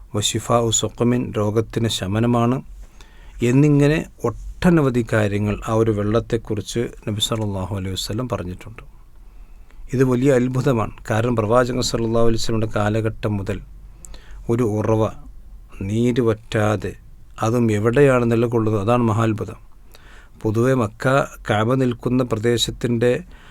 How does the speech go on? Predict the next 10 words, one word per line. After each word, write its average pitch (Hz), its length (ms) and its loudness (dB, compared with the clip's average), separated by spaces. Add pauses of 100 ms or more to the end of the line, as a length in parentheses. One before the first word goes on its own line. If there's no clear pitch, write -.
(500)
പിന്നെ 104 340 0
ഭൂമിശാസ്ത്രം 120 880 2
പരിശോധിച്ച് 110 480 0
നമുക്കറിയാം, 107 520 -4
ചുറ്റുഭാഗവും 117 800 -2
വലിയ 113 540 -2
മലകളാണ്. 110 540 0 (1000)
കരിമ്പാറകൾ 120 880 2
നിറഞ്ഞു 113 300 2
നിൽക്കുന്ന 113 480 -2